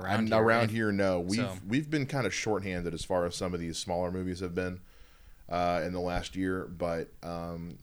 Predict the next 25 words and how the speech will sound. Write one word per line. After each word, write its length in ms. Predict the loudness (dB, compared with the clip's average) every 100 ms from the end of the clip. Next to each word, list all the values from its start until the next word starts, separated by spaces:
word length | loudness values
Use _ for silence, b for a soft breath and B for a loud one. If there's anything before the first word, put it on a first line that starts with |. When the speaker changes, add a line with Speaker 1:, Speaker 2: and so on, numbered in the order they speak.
| -12
Speaker 2:
if 160 | -4
it 160 | -2 4
doesn't 320 | 4 4 0
go 160 | 2 4
to 60 | 4
Logan, 580 | 4 4 2 0 -2 -4
I'm, 280 | -4 -4 -4
I'm 220 | -6 -6 -4
gonna 220 | -4 -6
be 180 | -6 -6
very 340 | -4 -4 -4
sad. 440 | -4 -2 0 0 -2
I 120 | -6
think 220 | -6 -6
it's 100 | -6
probably 320 | -2 -2 0 -2
gonna 200 | -4 -2
go 120 | -4
to 80 | -4
Call 180 | -6
Me 100 | -6
by 180 | -4 -2
Your 100 | -2
Name, 320 | -4 -4 -6 -6
and 280 | -8 -8